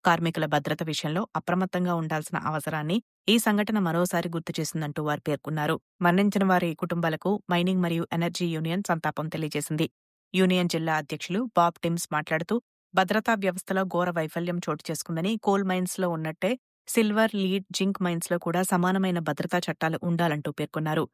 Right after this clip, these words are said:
పేలుడు సంభవించిన వెంటనే ఒక వ్యక్తి మృతి చెందగా, మరో మహిళ పైకి తీసుకువస్తుండగా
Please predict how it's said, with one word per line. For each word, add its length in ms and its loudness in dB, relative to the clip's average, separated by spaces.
పేలుడు 260 6
సంభవించిన 480 0
వెంటనే 320 -2
ఒక 200 -4
వ్యక్తి 420 -4
మృతి 300 -6
చెందగా, 400 -2
మరో 200 2
మహిళ 380 0
పైకి 240 4
తీసుకువస్తుండగా 840 -2